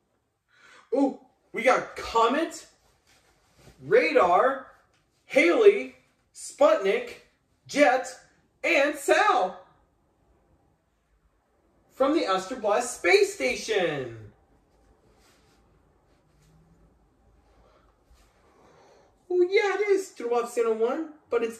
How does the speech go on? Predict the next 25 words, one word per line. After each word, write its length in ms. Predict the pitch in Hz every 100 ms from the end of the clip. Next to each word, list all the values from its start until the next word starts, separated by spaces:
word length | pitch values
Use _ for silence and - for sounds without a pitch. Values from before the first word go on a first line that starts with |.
| -
actually 380 | 403 392 311 226
an 100 | 208
Astroblast 500 | - 392 - 226 190
station. 640 | - 175 156 - 123 104 - _ _ _ _ _ _ _ _ _ _ _ _ _ _ _ _ _ _ -
The 100 | -
Astroblast 420 | 185 208 156 143
station? 500 | - 233 254 170 175 - _ _ -
Great 220 | 277 262
idea, 220 | 269 285 196
Mel. 360 | 214 262 262 - _ _ _ _ _ _ _ _ _ _ _ _ - -
Hi, 200 | 285 330
guys. 480 | 254 247 311 302 - _ _ _ _ _ _ -
Oh, 160 | 349
hey, 300 | - 370 392
Doodlebop 360 | - 196 185 -
Santa 280 | 196 180 175
One. 200 | 202 262
How's 220 | 262 247
it 80 | 285
going? 360 | 370 370 - -
Hey. 680 | 381 523 466 440 427 403 370 - _ _ _
Hi, 240 | 539 659 587
what's 260 | 622 -
up? 400 | 659 740 679 392
Hi. 640 | 508 554 523 453 403 370